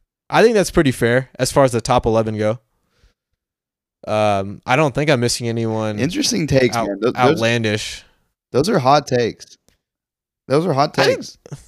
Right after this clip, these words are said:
Speaker 1: okay. I think they're kinda, like, lukewarm. You think they're hot?
Speaker 2: No, I, I mean, you just picked, like, the team that made the Western Conference Finals to go all the way down to the eight seed. You picked the team with the best
Speaker 1: Seven,
Speaker 2: record
Speaker 1: seven.
Speaker 2: in the N B A to go down to the seven seed.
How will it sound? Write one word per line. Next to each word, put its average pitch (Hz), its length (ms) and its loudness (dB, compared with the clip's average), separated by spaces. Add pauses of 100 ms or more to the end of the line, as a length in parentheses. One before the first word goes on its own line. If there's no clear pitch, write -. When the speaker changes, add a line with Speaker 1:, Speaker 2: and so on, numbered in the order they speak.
(140)
Speaker 1:
okay. 147 420 -4
I 170 100 2
think 220 160 2
they're 208 120 4
kinda, 175 220 2
like, 123 180 0
lukewarm. 151 580 -2 (840)
You 139 80 -2
think 165 120 2
they're 147 120 4
hot? 143 280 2 (540)
Speaker 2:
No, - 340 2
I, 104 220 2 (1080)
I 117 80 -2
mean, 147 220 2
you 131 140 -2
just 151 380 -4
picked, 156 380 2 (200)
like, 117 480 2 (340)
the - 80 -10
team 156 240 -2
that 139 120 4
made 135 200 2
the 123 80 2
Western 131 300 4
Conference 123 340 0
Finals 123 340 0
to 110 80 -8
go 120 140 0
all 120 160 4
the 123 60 4
way 120 60 4
down 120 200 0
to 104 60 -4
the 87 80 -6
eight 113 160 -2
seed. 104 280 -6
You 107 80 -12
picked 139 200 -6
the 117 80 -6
team 127 260 -4
with 120 120 -6
the 214 80 -2
best - 280 0
Speaker 1:
Seven, 123 220 6
Speaker 2:
record 117 140 0
Speaker 1:
seven. 135 240 4
Speaker 2:
in 110 140 2
the 107 160 0
N 110 100 2
B - 0 -
A 104 40 -2
to 101 80 -4
go 104 160 -4
down 107 200 -4
to 104 60 -12
the 98 120 -10
seven 107 360 -4
seed. 95 320 -10